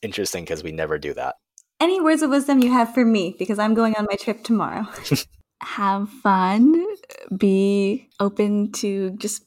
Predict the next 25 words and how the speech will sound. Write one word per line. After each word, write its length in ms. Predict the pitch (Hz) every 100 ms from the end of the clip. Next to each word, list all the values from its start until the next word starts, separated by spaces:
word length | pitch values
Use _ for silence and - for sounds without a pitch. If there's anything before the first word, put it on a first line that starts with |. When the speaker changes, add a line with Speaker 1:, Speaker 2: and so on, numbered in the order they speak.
| _
Speaker 3:
connecting 440 | - 196 185 202 190
with 140 | 190
all 240 | 196 180 180
of 300 | 180 180 - -
your 180 | 190
other 180 | 175 180
participants. 1000 | - 196 - - 190 208 196 - - - - -
You'll 240 | 220 214
learn, 300 | 196 202 233
I 100 | 214
think, 200 | 202 202
a 60 | 180
lot 420 | 175 175 170 - - -
from 340 | 185 170 170 -
the 60 | 180
people 320 | - 190 180
that 220 | 185 - 180
you're 260 | 175 175
with 420 | 170 165 175 - -
as 280 | 190 190 180
you 120 | 180
experience 760 | - - - 180 170 170 - -
the 120 | 175
trip 300 | - - -
together. 580 | - 170 156 - 78